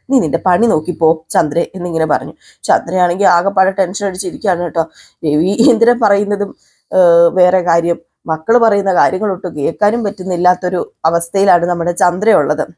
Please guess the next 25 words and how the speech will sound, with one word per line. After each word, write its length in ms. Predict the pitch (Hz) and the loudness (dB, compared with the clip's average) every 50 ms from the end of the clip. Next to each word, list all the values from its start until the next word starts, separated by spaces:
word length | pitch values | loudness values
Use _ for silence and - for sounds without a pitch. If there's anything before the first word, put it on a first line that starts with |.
| _ - | _ -8
ഏതായാലും 360 | 180 165 156 156 170 170 185 - _ _ - | -6 -4 -2 -2 -2 -4 -6 -12 _ _ -6
ഇത് 140 | 208 226 262 | -2 0 2
കഴിഞ്ഞ് 220 | 277 262 233 240 247 | 2 2 2 2 0
പിന്നെ 240 | 240 233 202 214 240 | -2 -2 -2 -2 0
കാണിക്കുന്ന 400 | 233 247 220 214 208 220 220 220 | 0 0 0 0 -2 -4 -4 -4
സീൻ 240 | 214 - 196 175 | -2 -4 -4 -4
എന്ന് 140 | 180 185 202 | -4 0 0
പറഞ്ഞാല് 420 | 196 175 156 147 165 156 151 143 247 311 - - - - - - - - - - - _ _ _ _ _ _ _ | 0 0 0 0 0 0 2 0 -2 -4 -8 -10 -10 -10 -10 -10 -18 -18 -20 -20 -20 _ _ _ _ _ _ _
നമ്മുടെ 240 | - - 247 254 262 | -12 -8 -6 -6 -2
ശരത്തിനെയും 540 | - - 220 196 190 185 226 226 233 254 | 0 2 2 2 2 0 0 2 2 4
ലക്ഷ്മിനെയും 520 | 254 233 202 - - - 196 196 202 220 208 | 2 2 0 -2 -6 -4 -2 -2 -2 0 0
കാണിക്കുക. 340 | 180 156 165 175 175 - 185 | 2 2 0 0 -2 -4 -4
അങ്ങനെ 180 | 180 180 196 | -4 -4 -6
ശരത്ത് 380 | - - 208 175 165 - - 233 | -2 0 0 0 0 -2 -6 -2
പോകാൻ 340 | 233 208 190 190 208 226 226 | 0 2 2 4 2 2 2
തുടങ്ങുമ്പോഴത്തേക്കും 760 | 226 214 196 196 202 202 190 - 190 185 160 - 175 196 - - - - _ - - | 0 -2 -2 -4 -6 -6 -6 -6 -8 -8 -8 -8 -10 -10 -10 -14 -20 -20 _ -6 -4
ലക്ഷ്മി 380 | 185 175 - - - - 226 | -4 -4 -4 -6 -6 -4 -2
പറയാ, 360 | 240 226 208 190 196 202 196 - - - | 0 0 0 0 0 0 0 -2 -2 -2
"എടാ 220 | 196 185 196 214 | 0 0 2 0
ശരത്തെ, 520 | - - 240 208 190 190 - - 214 208 214 _ _ _ - | 0 -2 -4 -4 -4 -4 -4 -4 -6 -6 -6 _ _ _ -4
നീ 240 | 208 226 247 240 233 | -2 0 0 0 0
ഈ 40 | 240 | 0
വട്ടിപ്പലിശയ്ക്ക് 680 | 226 202 175 - 220 208 226 220 214 - 220 208 240 226 | 0 0 0 -2 -4 -2 -2 -2 -2 -2 -4 -4 -2 0
കടം 320 | 233 214 202 202 208 233 | 0 0 2 2 0 2
കൊടുക്കുന്ന 540 | 226 220 214 202 - 226 214 208 214 214 214 | 2 0 0 0 -2 -2 0 2 0 0 0